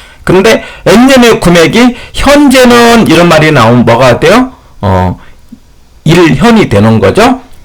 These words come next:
N년 후 금액이 현재는 이런 거요. N년 후 일억 원이 현재는 하는 건 뭐라고 한다? 일현을 하는 거죠. 예, 일현으로 하는 거고. 그다음에 N년 후에 금액을 만든다, 이런 말이 나오면 감채한다.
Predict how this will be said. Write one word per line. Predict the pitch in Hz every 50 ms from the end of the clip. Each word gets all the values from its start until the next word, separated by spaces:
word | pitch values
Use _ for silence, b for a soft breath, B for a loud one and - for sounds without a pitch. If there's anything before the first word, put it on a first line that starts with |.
| - -
N년 | - 160 185 214 240 226 214
후 | 196 180 151 -
금액이 | - 147 147 143 135 - 202 226 240 220
현재는 | - - 233 240 247 240 220 220 190 180 180 175 175 175 175 135 - -
이런 | 135 170 190 160 123
거요. | 110 98 95 92 107 151 208 247 262 262 B B B B B B
N년 | - 135 165 185 190 175 175
후 |
일억 | 151 135 135 151 147 -
원이 | 139 143 165 175 - -
현재는 | 226 240 233 226 - 202 180 170 175 170 165 165 165 - 123
하는 | - 190 196 196 180
건 | 151 143 123 110
뭐라고 | 113 127 135 135 131 120 123
한다? | 117 117 120 120 180 202 214 214 B B B B
일현을 | 143 143 156 180 165 156 156 220 226 220 208 190 - - -
하는 | - 147 156 156 156 131
거죠. | 123 113 - - 247 262 254 - - -
예, | 95 95 90 95 -
일현으로 | - 123 120 120 120 139 156 151 131 104 - -
하는 | 117 123 117 110 101
거고. | - 85 80 - 160 196 233 240 - b b b b b b b
그다음에 | - 143 139 151 160 160 151 B B B B B
N년 | - 165 196 226 240 233 226 214
후에 | 196 185 -
금액을 | - 151 156 156 147 143 131 117
만든다, | 107 107 123 180 202 196 220 220 208 202 190 190 185 180 180 180 170
이런 | - 156 151 165 165
말이 | 156 143 135 147 147
나오면 | 135 107 92 107 127 170 175
감채한다. | - - 117 135 147 143 - 139 113 - 92 - - 82 85 92 B